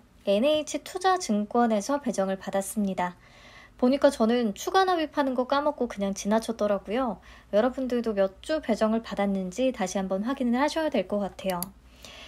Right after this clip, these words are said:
네, 그럼 최종 배정 내역부터 보겠습니다.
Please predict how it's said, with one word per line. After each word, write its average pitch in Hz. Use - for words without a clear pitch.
네, 208
그럼 208
최종 359
배정 311
내역부터 294
보겠습니다. 196